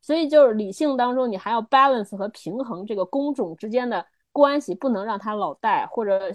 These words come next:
包括太太也是说我不能老带孩子。反正我觉得这个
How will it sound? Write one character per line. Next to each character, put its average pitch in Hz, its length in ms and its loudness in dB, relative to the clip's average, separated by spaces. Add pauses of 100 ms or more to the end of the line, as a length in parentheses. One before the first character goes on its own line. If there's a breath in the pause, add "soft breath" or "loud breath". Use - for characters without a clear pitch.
(140)
包 302 140 4
括 294 100 2
太 311 300 0
太 175 100 -4
也 - 140 -8
是 - 180 -14
说 196 140 -10
我 180 80 -4
不 214 140 -8
能 196 200 -8
老 180 180 -4
带 190 200 0
孩 107 300 -10
子。 170 180 -8 (360)
反 262 120 0
正 381 120 0
我 285 80 2
觉 220 80 -2
得 262 80 4
这 339 120 -4
个 302 100 4